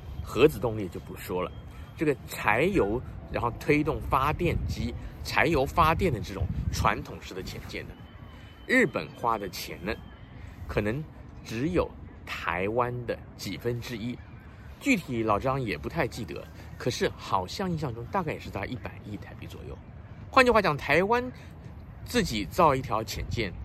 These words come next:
花的钱是日本造一条潜舰的四到五倍，所以就备受诟病。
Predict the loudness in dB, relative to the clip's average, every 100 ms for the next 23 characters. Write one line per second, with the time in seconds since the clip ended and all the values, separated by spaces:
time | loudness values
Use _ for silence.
0 | -4 2 4 4 -2 -4 -4 -6 -2 -2
1 | -2 -6 -2 -2 -2 -10 -10 -10 -12 -12
2 | -10 -8 -10 -6 -8 -8 -14 -16 -2 0
3 | 0 -4 -8 0 0 0 0 -2 0 -4
4 | -4 -10